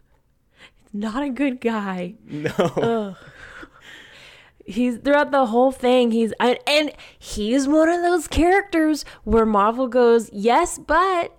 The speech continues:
Speaker 1: and the reason why he acts like this
Speaker 2: Yeah.
Speaker 1: is because he was screwed over, you know, kind of a thing. And
Speaker 2: Definitely, yeah. I, he's,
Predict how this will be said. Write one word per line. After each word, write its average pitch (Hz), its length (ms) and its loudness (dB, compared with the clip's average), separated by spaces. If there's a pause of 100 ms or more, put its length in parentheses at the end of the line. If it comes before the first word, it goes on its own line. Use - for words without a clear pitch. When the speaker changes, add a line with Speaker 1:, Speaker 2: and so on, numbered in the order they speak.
Speaker 1:
and 220 220 -4
the 214 80 -4
reason 269 420 -4
why 330 220 -4
he 330 180 -6
acts 339 260 -6
like 294 220 -8
this 277 320 -4
Speaker 2:
Yeah. 196 140 -4
Speaker 1:
is 185 100 -14
because 196 560 -6
he 254 100 -8
was 254 160 -6
screwed 285 360 -6
over, 285 560 -2 (120)
you 226 160 -4
know, 196 240 -6
kind 220 240 -12
of 226 80 -12
a 233 60 -12
thing. 311 400 -12
And 294 80 -10
Speaker 2:
Definitely, 165 560 -4
yeah. 92 220 -10 (520)
I, 123 260 -4 (360)
he's, 135 520 -12